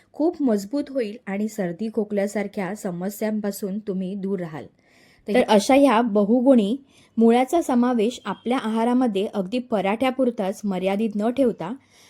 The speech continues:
मराठमोळे अशी ही वेगवेगळ्या तीन रेसिपीज आज मी तुम्हाला इथे दाखवणार आहे. तर आजचा व्हिडिओ अगदी शेवटपर्यंत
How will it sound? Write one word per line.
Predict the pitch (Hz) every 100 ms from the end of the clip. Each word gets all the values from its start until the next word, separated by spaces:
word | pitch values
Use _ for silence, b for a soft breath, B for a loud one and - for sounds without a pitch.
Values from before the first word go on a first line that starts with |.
| b
मराठमोळे | 220 214 269 285 277 262 220 247
अशी | 208 202 233
ही | 220 220 208 226 B B
वेगवेगळ्या | 202 220 220 247 240 202 - -
तीन | 269 302
रेसिपीज | 277 226 254 233 208 226 - -
आज | 196 202 214
मी | 208
तुम्हाला | 202 202 202
इथे | 196 190 214
दाखवणार | 170 - 180 180
आहे. | 165 160 - - _ b b b b -
तर | 190
आजचा | 190 - 220
व्हिडिओ | 208 202 196
अगदी | - 180 185 202 208 b b
शेवटपर्यंत | - 233 254 269 269 269 254